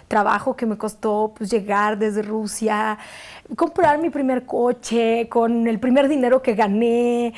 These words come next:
y, y, y, y, y de verdad, o sea, todos los esfuerzos y también a lo mejor motivar a alguien, inspirar a alguien en decir, "Mira, si ella pudo venir desde Rusia,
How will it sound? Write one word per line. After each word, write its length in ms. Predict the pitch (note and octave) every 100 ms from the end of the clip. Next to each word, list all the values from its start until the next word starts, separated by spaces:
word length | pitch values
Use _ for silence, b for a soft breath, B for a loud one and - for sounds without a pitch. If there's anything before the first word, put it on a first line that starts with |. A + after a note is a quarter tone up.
| B B B
y, 60 | -
y, 760 | A3+ B3 C4 B3+ A#3+ B3+ - -
y, 60 | C4
y, 100 | D#4
y 80 | - - _ _ _ - -
de 180 | A3+ D4
verdad, 380 | C#4+ C#4 C#4
o 80 | C4+
sea, 160 | - C#4 - -
todos 240 | D4+ D#4
los 160 | F4 -
esfuerzos 640 | C4 - C4+ A#3 B3+ A3+ - - -
y 140 | C4
también 640 | A3+ C#4+ C#4 D4 D#4 D#4+ D4+ - _ _
a 100 | B3+
lo 100 | C4
mejor 300 | C4 C#4 D4
motivar 500 | D4 C#4+ C#4+ B3 C4
a 140 | D4 A#3
alguien, 380 | A3 A3 B3 A3+
inspirar 480 | G#3+ - A#3+ A#3
a 80 | B3+
alguien 260 | A#3+ A#3+ B3+
en 140 | A#3
decir, 280 | G#3+ G#3+ B3+
"Mira, 220 | C4 C#4
si 180 | - C#4+
ella 200 | D#4 G4+ G4+
pudo 440 | - E4 E4+ A#3+ A3
venir 400 | G#3+ A3+ D4 E4+
desde 240 | F#4 C#4+
Rusia, 640 | B3 C4 C4+ - A3+ G#3